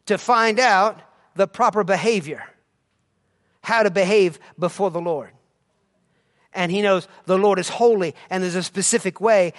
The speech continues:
that we're to do things. So he prayed and he studied and sanctified himself and sanctified the nation. They made themselves holy in preparation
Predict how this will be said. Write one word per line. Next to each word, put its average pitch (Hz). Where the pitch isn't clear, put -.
that 180
we're 196
to 180
do 190
things. -
So 214
he 202
prayed 302
and 240
he 233
studied 220
and 233
sanctified 202
himself 202
and 170
sanctified 226
the 202
nation. 202
They 185
made 220
themselves 214
holy 233
in 202
preparation 214